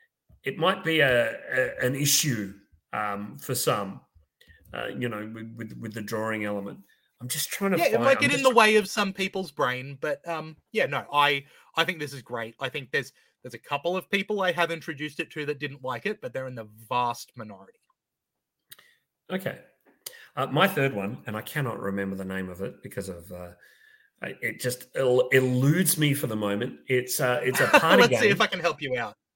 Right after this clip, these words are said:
Speaker 1: It's a, it's a party game. Uh, there's a big deck of cards. Uh, they all have names and, or things written on them, and you take five and you put two back,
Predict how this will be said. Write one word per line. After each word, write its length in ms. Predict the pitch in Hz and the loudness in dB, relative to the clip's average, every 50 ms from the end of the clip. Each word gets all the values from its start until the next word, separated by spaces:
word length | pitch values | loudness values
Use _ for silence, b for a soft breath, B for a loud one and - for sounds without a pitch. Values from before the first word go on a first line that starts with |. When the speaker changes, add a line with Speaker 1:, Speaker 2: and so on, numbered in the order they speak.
| _ _ _ _ _ | _ _ _ _ _
Speaker 1:
It's 140 | 139 156 - | -6 -4 -2
a, 120 | 135 135 - - | -2 0 0 0
it's 120 | 127 - | 0 0
a 60 | 139 | 0
party 300 | - - 156 156 160 165 | 0 2 4 6 6 6
game. 340 | 151 151 147 170 196 214 202 B B B B B _ | 6 6 4 4 2 0 -2 B B B B B _
Uh, 120 | - 107 107 | -6 -4 -4
there's 160 | 104 104 117 | -2 -2 -4
a 60 | 113 | -2
big 460 | - - 147 160 156 143 127 - b b b b b _ 131 | 0 0 2 2 2 0 -2 -4 b b b b b _ 0
deck 200 | 127 131 127 - | 2 2 2 2
of 100 | 127 - | -4 -6
cards. 600 | - 110 107 104 127 185 226 202 190 - - - b b b b b - | -6 -4 -2 0 0 0 0 -2 -4 -6 -6 -8 b b b b b -16
Uh, 60 | - | -12
they 120 | - 98 | -6 -2
all 140 | 107 127 147 | 0 0 0
have 200 | 131 135 127 127 | 0 -2 -2 -2
names 600 | 117 110 113 135 156 180 202 202 190 - - - _ | 0 2 2 2 4 4 2 2 0 -2 -4 -8 _
and, 100 | 110 104 101 - | -12 -12 -10 -8
or 160 | 110 104 101 | -6 -6 -6
things 380 | - - - 175 185 180 - 156 | -4 -2 0 2 2 2 2 0
written 200 | 156 - 135 143 | -2 0 0 0
on 120 | 170 190 | 0 0
them, 200 | 214 240 226 b b b b b b b _ | 0 -2 -4 b b b b b b b _
and 360 | - 104 101 101 101 101 101 101 | -2 -2 0 0 0 -2 -2 -4
you 200 | 101 101 101 101 | -4 -4 -4 -4
take 280 | - - 131 120 - | -2 -2 -2 -2 -4
five 400 | - - 123 131 160 190 196 147 | -4 -2 0 2 2 2 2 2
and 120 | 117 104 104 | -2 -4 -6
you 80 | 104 | -6
put 220 | - - - - - | -8 -10 -10 -8 -8
two 300 | - - 156 170 185 185 | -6 -4 2 2 6 6
back, 380 | 147 143 160 190 233 254 - | 8 8 8 8 8 8 6